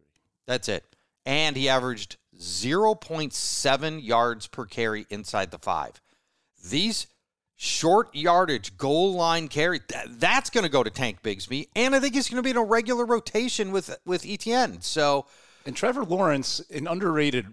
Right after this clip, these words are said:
Speaker 2: runner too, and especially at the, the goal line, he's got some truck stick to him.
Speaker 1: Yeah, he, he's gonna sneak in some too. Travis, and so my most overdrafted player, as you can already see coming, Travis Etienne's a, a, is,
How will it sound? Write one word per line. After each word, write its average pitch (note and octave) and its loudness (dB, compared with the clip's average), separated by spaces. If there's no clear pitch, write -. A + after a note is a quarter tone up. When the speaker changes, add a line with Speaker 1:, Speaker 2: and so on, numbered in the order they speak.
Speaker 2:
runner A#2 -4
too, G2+ -4
and B2 -6
especially A3+ 0
at A#3+ -2
the, C#3+ 2
the B2+ -2
goal D3 2
line, F#2 -2
he's E3+ -6
got B3 0
some C#3+ -8
truck - -2
stick - -6
to F#2+ -10
him. D2 -16
Speaker 1:
Yeah, B2 0
he, D3+ -4
he's - -4
gonna A#3+ 2
sneak - -4
in C3 -2
some G#2 -4
too. F2 -6
Travis, G#3 2
and D3 -2
so E3 2
my F3 4
most G3+ 4
overdrafted A#2+ 2
player, F2 -4
as G#2 -6
you A2 -18
can - -10
already F#2+ -4
see - -8
coming, D2+ -12
Travis G3+ 2
Etienne's C3 0
a, G#2+ -8
a, A#2 0
is, C3 0